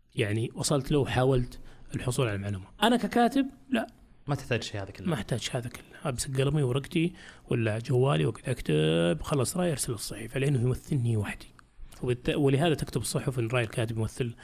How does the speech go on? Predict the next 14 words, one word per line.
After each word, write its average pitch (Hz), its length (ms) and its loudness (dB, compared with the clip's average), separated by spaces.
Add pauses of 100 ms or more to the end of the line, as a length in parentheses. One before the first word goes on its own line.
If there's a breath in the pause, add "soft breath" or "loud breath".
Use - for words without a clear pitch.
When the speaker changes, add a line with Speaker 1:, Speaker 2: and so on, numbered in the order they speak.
(920 loud breath)
Speaker 2:
يمثل. 127 200 -2
Speaker 1:
الكاتب 104 220 -2
نفسه. - 240 -4
Speaker 2:
مم. 104 160 -10 (720 loud breath)
وأنا 156 140 2
شخصيا، 139 540 2 (120)
آه، 73 560 -14
أحب 127 160 -6
المقالات 104 440 -4
صراحة 95 220 -12
كثير، 101 400 -10
ومتولع 110 320 -2
في 95 60 -10
المقالات. 95 420 -8